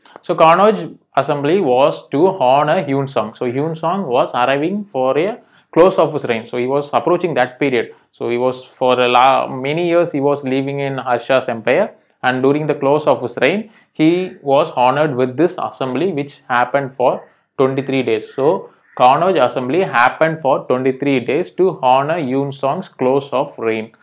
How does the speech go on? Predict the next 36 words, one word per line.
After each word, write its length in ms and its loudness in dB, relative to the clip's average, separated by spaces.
It 80 -2
was 160 4
attended 420 6
by 200 4
twenty 460 0
kings, 340 -4
thousand 360 2
scholars 480 2
from 260 -2
Nalanda 580 2
University, 640 -4
three 220 0
thousand 280 0
Hinayanists 520 -4
and 180 -2
Mahayanists, 540 0
three 200 -2
thousand 340 -2
Brahmins 580 -4
and 200 -10
Jains. 340 -2
So 180 -2
these 400 -4
much 160 -4
of 160 -2
people 260 -2
attended 440 0
from 180 0
all 180 8
religions 480 -2
they 160 2
attended. 480 0
So 240 -2
this 260 0
shows 440 -2
that 400 0